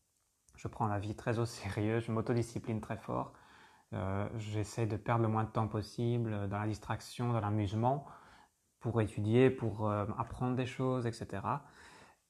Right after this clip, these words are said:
Et bon, parfois, j'oublie un peu de, de relâcher la pression et de m'amuser.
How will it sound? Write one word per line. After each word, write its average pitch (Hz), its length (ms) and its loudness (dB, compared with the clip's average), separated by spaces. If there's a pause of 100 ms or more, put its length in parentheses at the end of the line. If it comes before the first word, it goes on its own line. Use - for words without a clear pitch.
Et 104 420 -2
bon, 107 160 -4
parfois, 110 340 4
j'oublie 113 260 6
un 107 120 6
peu 117 220 4
de, 104 260 2 (260)
de 107 140 0
relâcher 107 320 2
la 110 100 2
pression 120 380 -4
et - 20 2
de 113 60 4
m'amuser. 107 500 2